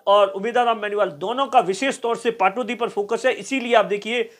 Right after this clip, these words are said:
जो ये सत्ता संकल्प यात्रा थी उसकी जो रैली थी वो भी पाटौदी में करवाई गई थी और वहां पर यकीनन जिस तरीके से मुसलमानों की,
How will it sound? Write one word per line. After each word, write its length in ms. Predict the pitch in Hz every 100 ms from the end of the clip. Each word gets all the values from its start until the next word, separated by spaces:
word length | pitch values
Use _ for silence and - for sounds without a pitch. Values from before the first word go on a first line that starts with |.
| _ -
जो 300 | 151 247 240
ये 160 | 208 220
सत्ता 320 | 220 - 247
संकल्प 440 | 233 226 220 233 196
यात्रा 300 | 190 233 226
थी 140 | 233
उसकी 200 | - 240
जो 140 | 202
रैली 300 | 165 208 247
थी 320 | - 202 - - _ _
वो 220 | 160 247
भी 100 | 240
पाटौदी 400 | 220 226 247 220
में 160 | 214 208
करवाई 300 | 196 190 190
गई 160 | 190 196
थी 180 | 214 277
और 160 | 247
वहां 260 | 180 175 214
पर 180 | 233 190
यकीनन 480 | 196 226 226 240 - _ _ -
जिस 220 | 170 240
तरीके 300 | 247 240 247
से 160 | 240 240
मुसलमानों 640 | 165 180 240 233 240 247
की, 180 | 247